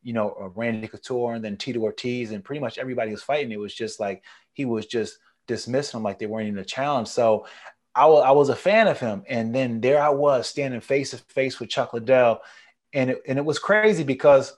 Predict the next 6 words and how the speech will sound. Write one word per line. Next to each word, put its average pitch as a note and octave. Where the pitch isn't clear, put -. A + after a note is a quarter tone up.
as E3+
intimidating F3
as -
Chuck -
Liddell B2+
was B2+